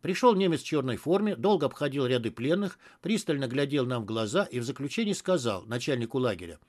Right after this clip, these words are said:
"Хорошо смотри за ними, эти звери всегда будут нам врагами". На службу к власовцам много людей пошло? Нет, когда приезжали вербовщики,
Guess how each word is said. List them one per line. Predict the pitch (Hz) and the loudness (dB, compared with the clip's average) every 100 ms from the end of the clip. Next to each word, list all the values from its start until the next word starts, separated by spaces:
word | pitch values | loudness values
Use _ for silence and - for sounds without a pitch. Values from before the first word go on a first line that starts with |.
| _ _ | _ _
"Хорошо | 139 147 170 208 | 0 0 2 0
смотри | 180 180 208 180 | 2 0 0 0
за | 143 | 0
ними, | 120 92 82 - - | 0 -6 -12 -20 -10
эти | - 156 | -8 0
звери | 160 160 175 | 2 4 4
всегда | 135 170 165 135 | 4 -2 2 0
будут | 120 95 113 | 0 -4 -6
нам | 110 | -6
врагами". | 104 123 117 101 80 73 _ _ _ _ _ _ _ _ | -2 -2 -2 -4 -6 -20 _ _ _ _ _ _ _ _
На | 135 165 | 2 4
службу | - 220 175 180 | 6 2 4 0
к | 185 | 4
власовцам | 214 - 120 - 107 | 4 4 -2 -4 -2
много | 156 233 208 | 0 2 2
людей | 151 127 | 4 2
пошло? | - 110 - 95 78 _ - _ - | 0 -6 -4 -8 -10 _ -20 _ 0
Нет, | 220 127 | 0 0
когда | - 156 190 | -4 2 2
приезжали | 190 185 170 180 185 | 4 2 4 4 6
вербовщики, | 175 185 208 233 - 113 101 | 6 6 4 0 0 -6 -8